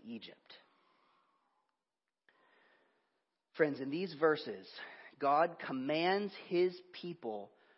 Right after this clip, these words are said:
to remember his mighty work of salvation. This is the very first thing that God commands his people to do after saving them from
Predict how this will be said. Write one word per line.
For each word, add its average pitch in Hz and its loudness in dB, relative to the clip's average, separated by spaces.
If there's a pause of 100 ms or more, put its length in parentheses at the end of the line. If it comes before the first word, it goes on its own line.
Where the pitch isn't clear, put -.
(180)
to 139 -2
remember 127 0 (360)
his 170 0 (280)
mighty 175 -2 (400)
work 131 4 (840)
of 113 -16
salvation. 101 -8 (1700)
This 208 6
is 208 2
the 151 0 (180)
very 233 4 (180)
first 220 4 (140)
thing 147 4
that 156 0
God 170 6
commands 190 0
his 214 -2
people 196 -4
to 185 -4
do 160 4 (360)
after 214 6 (200)
saving 220 6
them 160 6
from 175 4